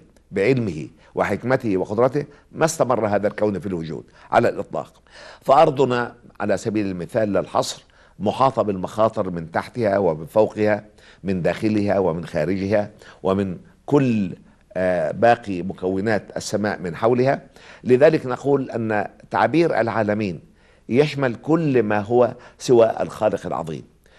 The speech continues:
لذلك جاء بالجمع وجاء بصيغة، آه، العاقل، آه، لأن، للغلبة، لأن الإنسان هو أكرم مخلوقات الله،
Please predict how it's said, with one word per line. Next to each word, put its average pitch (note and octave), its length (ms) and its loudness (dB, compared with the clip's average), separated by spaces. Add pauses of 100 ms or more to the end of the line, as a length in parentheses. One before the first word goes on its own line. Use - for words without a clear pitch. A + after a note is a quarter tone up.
(260)
لذلك A#2+ 400 2
جاء G#2+ 680 2
بالجمع F2+ 920 0 (300)
وجاء F#2 680 0
بصيغة، F#2 480 0 (180)
آه، E2 320 -2
العاقل، G2 500 0 (540)
آه، G2 240 4
لأن، G2+ 520 0 (140)
للغلبة، B2+ 640 4 (460)
لأن A2+ 300 2
الإنسان G#2+ 540 0
هو G2+ 180 2
أكرم G2+ 480 0 (220)
مخلوقات G2 540 -2
الله، G#2 320 2